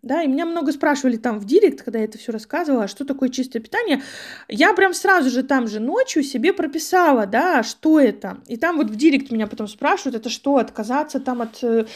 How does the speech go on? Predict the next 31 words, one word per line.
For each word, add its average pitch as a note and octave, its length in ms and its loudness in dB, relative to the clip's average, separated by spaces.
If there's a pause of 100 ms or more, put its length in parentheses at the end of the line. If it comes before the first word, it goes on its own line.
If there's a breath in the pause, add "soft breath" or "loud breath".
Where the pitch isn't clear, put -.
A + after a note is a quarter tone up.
(180 loud breath)
животной C#4 460 -6
пищи C4+ 440 -8
или A#3 80 -6
ещё E4 160 -6
что-то?» C4+ 160 -10
Не, D4 380 -2
это D4+ 180 -8
вообще G4+ 320 -4
не F#4 140 -4
про C#4 200 -8
то. G4+ 220 2 (520 loud breath)
У B3+ 140 -8
меня E4 260 -4 (120)
это - 140 -6
совершенно E4 480 -6
какая-то C#4 440 -4
была... C#4 340 0 (420 loud breath)
Другая E4 300 -2
история. G#4 340 4
Мне C#4+ 200 -4
просто G4 440 0
пришло, D#4 800 -2 (100)
что, C#4+ 520 -2 (340 loud breath)
э, A#3 400 -6
ну, E4 140 -6
то C#4 100 0
есть C#4 100 -4
я C#4 100 4
поделюсь, C4+ 480 0
да, C#4 320 0
чего, C#4 640 -2